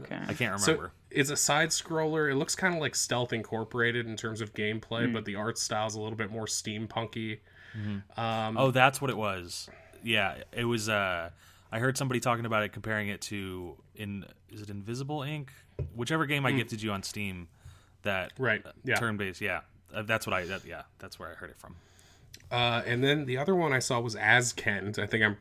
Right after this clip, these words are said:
Speaker 3: I hope I'm pronouncing that. Azkend Two, which is some
Speaker 2: Mm-hmm.
Speaker 3: sort of puzzle, hexagonal puzzle tile matching game.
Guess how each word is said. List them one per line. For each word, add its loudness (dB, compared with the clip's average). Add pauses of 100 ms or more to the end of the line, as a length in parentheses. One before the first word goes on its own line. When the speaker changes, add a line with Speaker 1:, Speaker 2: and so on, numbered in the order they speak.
Speaker 3:
I -6
hope 0
I'm 0
pronouncing 0
that. 0
Azkend 6
Two, 4
which 0
is 4
some 2
Speaker 2:
Mm-hmm. -2
Speaker 3:
sort 4
of -4 (320)
puzzle, 8
hexagonal 8 (920)
puzzle 8
tile 6
matching 2
game. 0